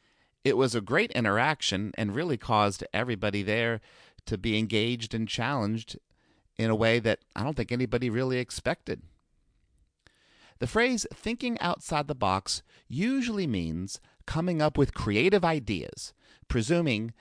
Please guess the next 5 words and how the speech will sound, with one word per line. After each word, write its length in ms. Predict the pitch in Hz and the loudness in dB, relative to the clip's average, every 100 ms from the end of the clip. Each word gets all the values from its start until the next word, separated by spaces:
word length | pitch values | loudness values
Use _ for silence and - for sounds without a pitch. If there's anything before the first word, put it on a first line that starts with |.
| - _ | -20 _
that 160 | 117 73 | -4 -2
we're 120 | 110 | -2
somehow 520 | - 156 151 135 113 | -4 -4 -4 -2 -2
stuck. 640 | 95 - - - - - - _ _ _ _ _ _ _ _ _ _ _ _ _ _ _ _ - | -2 -4 -6 -6 -8 -12 -20 _ _ _ _ _ _ _ _ _ _ _ _ _ _ _ _ -8
What 400 | 127 208 175 | 0 2 2